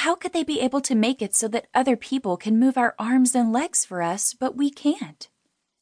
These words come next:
Amanda had read quite a bit about the nervous system, but still had no clue about just how this would work. It didn't really matter, though. She wanted to be part of this sorority.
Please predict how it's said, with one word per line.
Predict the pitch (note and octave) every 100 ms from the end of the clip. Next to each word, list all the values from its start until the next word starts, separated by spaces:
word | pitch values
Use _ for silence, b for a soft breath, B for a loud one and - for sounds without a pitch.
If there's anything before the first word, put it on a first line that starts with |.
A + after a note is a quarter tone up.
| _ _ -
Amanda | A#3+ A#3+ B3 G#3
had | F#3+ E3+
read | F3+ F3 -
quite | - A#3+ A3
a | F3
bit | G3 F3+
about | F3 E3+
the | F3+
nervous | F#3+ G#3 F3 -
system, | E3 - F3 F3+ _ _ B B
but | C4
still | - E4+ F4
had | C#4+ G3
no | G3 C4 B3+
clue | - A3+ C4+ F3+
about | F3 F3 -
just | C4+ C4 -
how | F3
this | D#3 B3 -
would | F#3 E3
work. | E3 F3+ - _ _ _ _ _ -
It | C#4
didn't | G#3+ F3
really | F3 E3+
matter, | E3 F3 F#3+ E3+
though. | E3+ E3 F3+ - _ _ B B
She | - D#4
wanted | C4 B3 B3+ F#3+
to |
be | F#3 F3
part | - G#3+
of | G3+ F#3+
this | G3
sorority. | - G#3+ G3+ B3+ A#3+ E3+ D#3+